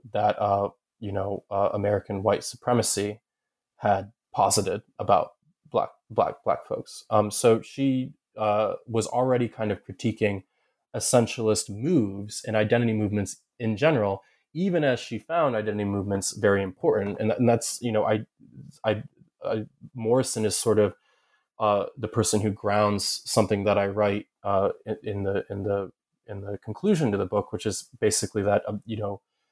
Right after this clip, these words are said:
and, and Kwame Anthony Appiah is an, is another, um, social, uh, critic that I find really y-, useful in thinking through this in terms of environment, that identity is hugely important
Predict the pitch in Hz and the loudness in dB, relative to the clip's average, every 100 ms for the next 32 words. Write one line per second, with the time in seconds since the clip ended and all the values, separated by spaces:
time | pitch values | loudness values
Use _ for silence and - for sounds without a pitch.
0 | _ 127 120 107 - 131 110 107 104 104 | _ -4 -2 -4 0 2 2 0 -2 -2
1 | 101 107 104 104 98 - 98 104 113 107 | 2 2 2 0 -2 -2 0 0 0 -2
2 | 104 117 107 101 _ 107 98 95 95 _ | 2 4 4 2 _ 0 0 0 -8 _
3 | _ _ _ _ _ _ - - 104 - | _ _ _ _ _ _ -10 2 2 4
4 | 104 95 110 98 95 - - 107 95 98 | 0 0 0 0 0 0 -2 0 0 -2
5 | _ 107 98 95 104 95 98 98 - 104 | _ -2 -2 0 0 2 0 0 -2 -8
6 | - 117 107 143 - 110 98 92 101 90 | -10 0 6 6 4 -2 -4 -4 -6 -4
7 | 98 - 151 127 98 104 104 98 107 - | -8 -4 -2 0 -2 -6 -8 -6 -6 -10
8 | _ 110 101 143 110 101 _ _ _ - | _ -10 -2 0 0 -4 _ _ _ 0
9 | - - 117 117 156 156 156 139 - 151 | 0 0 -4 0 0 2 0 -2 -6 -2
10 | 165 120 110 101 107 98 - 104 101 | 0 0 0 0 0 -4 -4 -4 -6